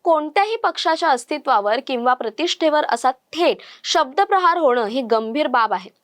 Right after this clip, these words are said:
राजकारणात मतभेद असू शकतात, पण त्या मर्यादांचा अतिक्रम केल्यावर परिणाम केवळ युतीपुरते मर्यादित राहत नाहीत, ते जनतेच्या मनात त्या पक्षाविषयी असलेल्या विश्वासालाही धक्का देतात.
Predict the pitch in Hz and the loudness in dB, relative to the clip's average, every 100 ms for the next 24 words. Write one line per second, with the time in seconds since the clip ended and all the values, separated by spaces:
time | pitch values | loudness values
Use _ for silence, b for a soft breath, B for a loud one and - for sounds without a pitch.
0 | _ B B 262 247 - 349 330 320 349 | _ B B -2 -2 -2 -2 0 -2 -2
1 | 302 262 302 330 339 - 262 359 311 - | -2 0 0 0 0 -4 -4 -4 -4 -4
2 | - - _ b b - 349 339 359 269 | -4 -4 _ b b -2 0 2 0 2
3 | 233 294 320 294 285 330 - 240 349 381 | 2 0 0 -4 0 0 0 -4 -4 -2
4 | 370 359 254 254 285 220 254 - 254 277 | -2 0 0 2 2 0 -2 -2 -2 0
5 | 294 202 214 247 233 262 226 233 349 359 | -2 -4 -4 -2 0 -2 -4 -2 -2 0
6 | 320 - 311 247 240 240 254 254 220 202 | -2 0 2 2 0 0 -4 -4 -2 -2
7 | 202 202 _ _ b b - 240 247 226 | -6 -14 _ _ b b 0 0 2 0
8 | 220 254 285 269 220 226 277 277 269 214 | 0 0 0 -2 0 0 0 -2 -2 -6
9 | - 285 277 247 254 254 202 - 254 196 | -2 -2 -2 -2 -2 -2 -6 2 4 4
10 | 208 220 - 247 277 294 240 226 277 254 | 2 -2 -6 -2 0 0 0 -2 -4 -8
11 | _ 214 185 180 | _ -6 -6 -10